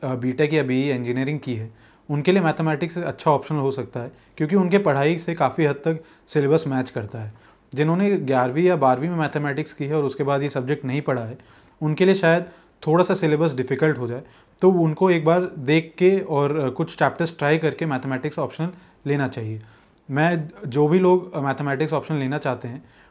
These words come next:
उनको मैं ये बताना चाहता हूँ कि आप कुछ ऐसे सब्जेक्ट्स हैं, पहले वो ट्राई करके देखें। अगर वो चैप्टर्स आपसे आसानी से सॉल्व होते हैं, उसके बाद ही आप मैथमेटिक्स लें। ये चैप्टर्स हैं जैसे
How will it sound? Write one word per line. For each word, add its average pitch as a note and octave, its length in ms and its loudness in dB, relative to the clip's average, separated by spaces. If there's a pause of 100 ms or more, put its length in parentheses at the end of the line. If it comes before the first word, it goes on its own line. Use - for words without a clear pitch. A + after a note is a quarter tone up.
(160)
उनको D#3+ 420 4
मैं E3+ 360 -2
ये D3+ 160 0
बताना C#3+ 320 -2
चाहता C#3 300 -4
हूँ D#3 200 -8
कि F3 120 -4
आप D#3+ 240 2
कुछ F3+ 180 0
ऐसे E3 180 0
सब्जेक्ट्स D3+ 460 -2
हैं, C#3 120 -8 (340)
पहले F3 180 4
वो E3 160 6
ट्राई D#3 240 4
करके D3+ 240 -2
देखें। A#2 300 -8 (400)
अगर F3+ 240 6
वो F3 280 4
चैप्टर्स F#3 420 0
आपसे F3+ 320 0
आसानी D3 340 0
से F3 100 2
सॉल्व D3+ 260 0
होते C3 240 -2
हैं, A#2 200 -6 (240)
उसके E3 220 0
बाद E3 200 6
ही G3 60 2
आप F#3 180 0
मैथमेटिक्स C3 580 -4
लें। A2 120 -12 (340)
ये D3 100 0
चैप्टर्स D#3+ 380 0
हैं F3 100 -2
जैसे D#3 240 -2